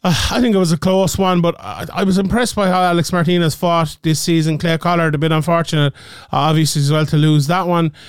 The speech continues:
Then we had Antonio Carlos Junior as well, winning unanimous decision. Aubin Mercier won the decision. And a, another one, I suppose, uh, Jeremy Stevens, Miles Price,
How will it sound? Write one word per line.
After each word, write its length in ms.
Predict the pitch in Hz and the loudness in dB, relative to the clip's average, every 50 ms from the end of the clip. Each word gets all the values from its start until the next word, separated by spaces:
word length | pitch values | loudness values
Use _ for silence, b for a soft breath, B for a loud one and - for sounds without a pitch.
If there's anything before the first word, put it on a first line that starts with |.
| B B B _ | B B B _
Then 100 | 170 170 | 0 0
we 60 | 180 | 2
had 80 | 175 | 0
Antonio 360 | 165 156 - 175 180 180 175 160 | 0 0 0 0 0 0 0 0
Carlos 300 | - 170 170 170 160 - | 0 0 0 0 0 0
Junior 280 | - 175 170 175 175 165 | 0 0 0 2 2 2
as 100 | 147 160 | 2 2
well, 160 | 175 170 170 | 2 2 2
winning 400 | 165 165 165 165 160 156 139 135 | 2 2 2 2 0 0 -2 -2
unanimous 480 | 143 151 156 160 160 160 160 151 143 | 0 0 2 2 2 2 0 0 -2
decision. 540 | - 147 - 180 180 175 175 185 180 170 151 B B B B B | -4 -4 -2 0 0 0 0 0 0 0 -2 B B B B B
Aubin 240 | - 143 143 147 147 | -4 0 2 2 2
Mercier 380 | 165 196 214 190 - - 190 190 | 2 2 2 0 0 0 0 0
won 160 | 185 185 180 | 2 0 0
the 80 | 170 160 | 0 0
decision. 580 | 165 156 - - 180 175 165 175 175 180 156 B B B B B B B B - | -2 -2 -2 0 0 0 2 2 0 0 -2 B B B B B B B B -4
And 100 | 170 165 | -2 -2
a, 80 | 175 165 - - | -2 -2 -4 -2
another 300 | 170 196 226 254 262 254 | -2 0 0 2 2 2
one, 160 | 240 226 220 | 2 2 2
I 60 | 208 | 0
suppose, 480 | 202 - 220 214 202 175 165 - - - _ _ - 160 156 _ _ - | 0 0 0 0 0 -2 -4 -8 -14 -20 _ _ -20 -20 -20 _ _ -4
uh, 260 | 170 165 160 160 160 | -2 0 0 0 0
Jeremy 300 | 147 196 196 185 185 180 | 0 0 0 0 2 0
Stevens, 340 | - - 196 185 180 165 147 | 0 0 0 2 2 2 2
Miles 340 | 160 175 180 180 180 170 - | 2 2 2 2 0 0 -2
Price, 460 | - 180 180 180 190 185 - - B | -2 -2 0 2 0 0 -2 -4 B